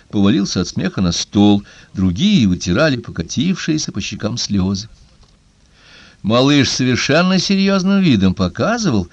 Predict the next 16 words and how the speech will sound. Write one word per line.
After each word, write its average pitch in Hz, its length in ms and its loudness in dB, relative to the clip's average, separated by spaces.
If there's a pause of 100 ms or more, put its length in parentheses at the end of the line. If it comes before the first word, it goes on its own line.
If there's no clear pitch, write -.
(280)
как 104 200 -8
он 104 120 4
подкрадывался 202 1000 2
к - 100 -14
воображаемым 170 720 2
воротам, 120 420 0 (760)
как 113 180 -2
вставал 110 300 2
на 101 120 4
цыпочки, 196 840 0 (180)
пытаясь 170 340 2
увидеть, 151 460 4
что 175 480 0
происходит 233 720 -2
на 208 100 -2
улице, 151 460 -2